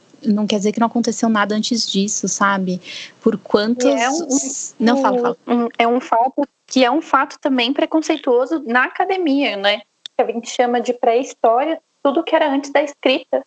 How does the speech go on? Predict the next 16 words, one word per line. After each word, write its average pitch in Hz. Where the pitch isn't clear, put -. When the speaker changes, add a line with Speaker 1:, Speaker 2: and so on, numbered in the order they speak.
Speaker 2:
E 254
a 285
gente 302
não 359
estuda 466
esse 453
período 254
na 220
faculdade, 220
como 262
se 285
não 302
tivesse 339
acontecido 349
absolutamente 349
nada. 320